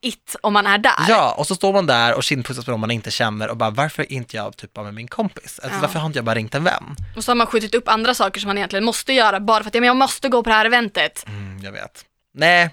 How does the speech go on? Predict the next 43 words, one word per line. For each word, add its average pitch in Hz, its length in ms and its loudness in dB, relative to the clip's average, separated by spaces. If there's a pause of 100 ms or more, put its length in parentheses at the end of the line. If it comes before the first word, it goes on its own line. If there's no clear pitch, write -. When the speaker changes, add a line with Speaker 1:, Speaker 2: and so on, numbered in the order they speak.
Speaker 2:
det 175 100 2
håller 175 140 6
jag 113 40 0
faktiskt 113 200 -8
med 113 180 -4
om. 78 160 -12 (260)
Jag 190 140 0
brukar 214 180 4
faktiskt 127 420 -4
fråga, 120 420 2
antingen 180 420 2
om 160 60 -2
det 123 60 -2
är 107 40 -4
så - 100 -6
här, 104 80 -2
typ, - 240 -10 (280)
en 123 100 -6
viktig 120 260 -4
sak, 120 420 0
typ 113 120 -8
om 104 120 -10
det 107 40 -4
är - 20 -4
en 104 60 -6
gala 107 300 2
för 110 140 -4
en 107 100 -8
viktig 107 280 -10
sak, 104 340 -6
eller 110 80 -8
om 107 60 -8
man, 107 120 -8
om, 135 220 -6
om 131 60 -4
man 131 180 0
kan 117 140 0
så - 80 -4
här - 80 -2
dra 113 120 0
fokus 120 460 -4
i - 20 -10
det 107 80 -8